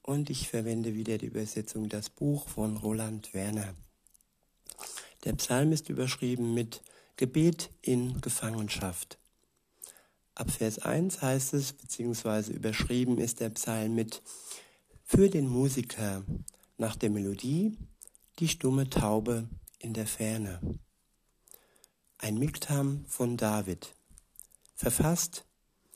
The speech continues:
als die Philister ihn in der Stadt Gat gefangen genommen hatten. Wende dich mir doch freundlich zu. Wende dich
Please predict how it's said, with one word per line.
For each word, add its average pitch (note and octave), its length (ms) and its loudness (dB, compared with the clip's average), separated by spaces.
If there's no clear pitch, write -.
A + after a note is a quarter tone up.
als A#2+ 320 -2
die A#2 360 0
Philister B2+ 800 0
ihn D#3 540 2
in B2 100 2
der A#2 140 -2
Stadt - 480 -4
Gat A#2 460 -2
gefangen A#2+ 520 -2
genommen A#2 540 0
hatten. - 560 -4
Wende F#3+ 280 6
dich - 440 -4
mir C3+ 180 6
doch B2+ 240 0
freundlich B2 760 -2
zu. A2+ 480 -2
Wende D3 300 4
dich - 420 -4